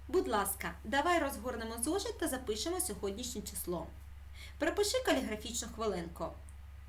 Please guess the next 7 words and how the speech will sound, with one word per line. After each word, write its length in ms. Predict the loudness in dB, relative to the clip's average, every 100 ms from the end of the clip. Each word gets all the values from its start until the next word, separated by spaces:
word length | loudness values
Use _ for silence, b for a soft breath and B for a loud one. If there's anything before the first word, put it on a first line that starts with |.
| -14 -12 -12 -12 -12 -12 -12 -2
Число. 760 | 2 4 2 -2 -2 -2 0 -2 -4 -8 -14 -14 -14 -14 -14 -12 -12 -12 -14 -14 -14 -14 -14 -16 -16 -16 -16 -18 -18 -18 -18 -8
Записали? 580 | -2 0 2 4 6 4
Каліграфічна 680 | 2 2 2 0 -2 -2 -4
хвилинка — 560 | 0 0 0 0 0 2
це 100 | 0
цифра 480 | 2 -2 -2 -2 0
чотири. 600 | 0 2 4 6 6